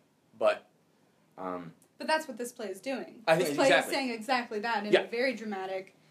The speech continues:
Speaker 2: way,
Speaker 1: Mm-hmm.
Speaker 2: but not so dramatic that it's not b-, unbelievable.
Speaker 1: Yeah.
Speaker 2: Like,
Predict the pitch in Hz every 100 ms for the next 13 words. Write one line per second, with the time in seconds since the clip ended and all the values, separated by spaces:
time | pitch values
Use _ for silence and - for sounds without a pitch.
0 | _ _ _ 233 294 247 185 190 208 _
1 | _ _ - - 226 254 233 - 240 330
2 | 320 320 277 285 285 285 285 240 202 -
3 | 214 214 214 - - _ _ - 214 208
4 | 196 190 175 - - 214 _ _ _ _
5 | 120 - 160 _ _ _ _ _ _ 240
6 | 214 202